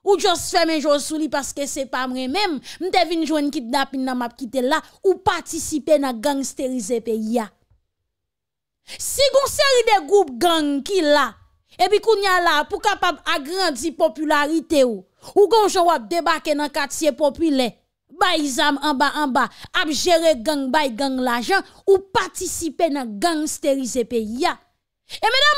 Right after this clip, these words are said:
madmwazèl e mesye, gade byen. Tout moun sa yo ki pase nan tèt peyi a, ki est-ce qui fait différence? C'est Jovenel Moïse. E nou chache pou fè diferans paske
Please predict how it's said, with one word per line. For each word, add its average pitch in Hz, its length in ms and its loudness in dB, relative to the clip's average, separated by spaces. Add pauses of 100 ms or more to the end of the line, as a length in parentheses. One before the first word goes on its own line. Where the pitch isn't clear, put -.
madmwazèl 349 560 0
e 277 160 -2
mesye, 311 420 0
gade 247 320 0
byen. 359 220 -4 (480)
Tout 587 240 0
moun 427 180 2
sa 311 300 0
yo 392 160 2
ki 359 180 -2
pase 339 380 -2
nan 311 160 -4
tèt 254 260 -6
peyi 247 380 -4
a, 294 80 -4 (380)
ki 571 200 2
est-ce - 180 -8
qui 339 120 -6
fait 277 160 -4
différence? 220 520 -8
C'est 262 180 -6
Jovenel 226 420 -6
Moïse. 349 480 0 (720)
E 403 80 4
nou 508 160 2
chache 494 340 0 (120)
pou 427 100 0
fè 320 240 -2
diferans 294 500 -2
paske 277 440 -4